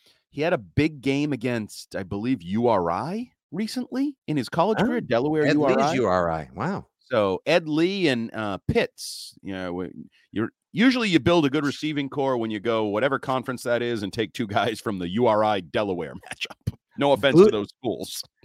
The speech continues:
Speaker 2: Ladies and gentlemen, that, that you'll be seeing a whole lot of booty Pitts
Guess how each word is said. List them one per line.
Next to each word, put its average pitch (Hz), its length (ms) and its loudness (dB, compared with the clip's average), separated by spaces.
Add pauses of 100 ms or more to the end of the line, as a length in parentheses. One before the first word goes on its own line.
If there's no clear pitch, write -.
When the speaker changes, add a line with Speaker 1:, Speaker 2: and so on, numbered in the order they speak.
(240)
Speaker 2:
Ladies 131 240 -4
and 135 100 -4
gentlemen, 131 340 4
that, 101 280 -2
that 107 180 0
you'll 117 160 2
be 117 100 2
seeing 131 260 0
a 107 80 2
whole 143 220 10
lot 131 220 10
of 107 200 0
booty 175 300 10
Pitts - 540 0